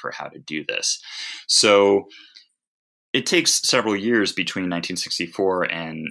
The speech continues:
and the Omnibus Crime Control and Safe Streets Act of nineteen sixty-eight before the,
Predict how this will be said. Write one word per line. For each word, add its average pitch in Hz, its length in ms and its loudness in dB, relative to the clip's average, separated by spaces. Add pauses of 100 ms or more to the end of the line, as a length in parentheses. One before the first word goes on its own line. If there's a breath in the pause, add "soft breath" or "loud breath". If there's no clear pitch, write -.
and 80 260 -8
the 80 220 -4
Omnibus 85 420 -4
Crime 87 200 -6
Control 85 300 -8
and 82 100 -6
Safe 76 220 -4
Streets - 240 -2
Act 101 200 -2
of 92 60 -6
nineteen 90 260 -8
sixty-eight 95 800 -2
before 95 760 -2 (500 loud breath)
the, 90 320 -6